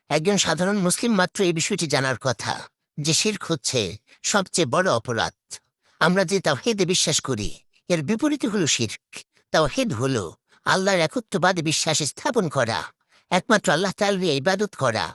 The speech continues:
আর শিরক হলো আল্লাহর সাথে কোনো কিছুকে অংশীদার সাব্যস্ত করা। কোনো মুসলিমের অন্তরে তাওহীদ ও শিরকের বিশ্বাস একসাথে থাকতে পারে না। একজন মানুষ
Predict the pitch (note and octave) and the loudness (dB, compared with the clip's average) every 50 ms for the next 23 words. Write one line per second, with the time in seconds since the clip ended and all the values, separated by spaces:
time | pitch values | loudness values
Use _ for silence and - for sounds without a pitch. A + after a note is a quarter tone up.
0 | _ _ _ _ _ _ _ - D3 D3 - - - C#4 B3+ - - - B2 A2+ | _ _ _ _ _ _ _ 0 0 0 0 0 -2 -2 -4 -6 -6 -4 -2 -2
1 | A2 G2+ F2+ D#2+ - _ _ _ _ _ - D3 D3+ C#3+ E3 G3 F3+ C#3 - - | 0 -2 -4 -6 -8 _ _ _ _ _ 0 0 2 2 2 2 2 2 0 -2
2 | - C3+ - - - A2 F#2+ D#2+ A2 - _ _ _ _ - A3+ G#3 A3+ G#3+ - | -4 -4 -6 -6 -6 -6 -6 -8 -10 -14 _ _ _ _ 0 2 2 2 2 0
3 | G3+ - A3+ - G#3 F3+ F#3 G3 - G#3 F3 F3 D3+ - - D#3+ D3 D3 G3+ G3+ | -2 -2 0 2 2 2 2 2 0 0 0 0 0 0 0 -2 -2 -2 -2 -2
4 | - - D#3 B2+ - A#2+ A2 G#2+ G#2 E2 - - _ _ _ _ _ _ _ - | -2 -2 -6 -4 -2 -2 -2 -2 -2 -4 -6 -10 _ _ _ _ _ _ _ 2
5 | B3 A#3 A#3 A3+ A#3 - - E4+ D4 A3+ G3+ F#3 C#3+ B2 - C3+ A#2+ G#2+ A2+ A2 | 2 4 4 4 2 0 0 0 2 2 2 2 2 0 0 -2 -2 -2 -2 -4
6 | E2+ B2 - _ _ _ _ _ - F3+ F3 F#3 - - C4 B3 G#3+ F#3+ - - | -6 -10 -16 _ _ _ _ _ 0 0 2 2 2 0 0 2 2 2 2 0
7 | A3+ A3 - - F#3 D3 C#3 C3 - - - C3+ A#2 G#2+ G#2 - - - - - | -2 -2 -2 -2 -2 0 0 -2 -2 0 0 0 -2 -2 -2 -4 -4 -4 -6 -8
8 | _ _ _ _ - D3+ E3+ F3+ - - - G#3 F#3+ G#3 F3+ - - F#3+ - - | _ _ _ _ -2 0 0 0 0 0 -2 -2 0 -2 -2 -2 -4 -6 -4 -4
9 | - F3+ - C#3+ B2 A#2+ G#2+ G#2 G#2+ G#2+ A2+ - _ _ _ _ _ _ _ _ | -4 0 0 0 0 0 -2 -2 -4 -6 -6 -10 _ _ _ _ _ _ _ _
10 | - F3 F3 F3 A3+ G#3 D#3+ C#3+ D3 D3 C#3+ C3+ G#2+ E2 | -2 0 2 2 2 2 2 2 2 2 0 -2 -2 -4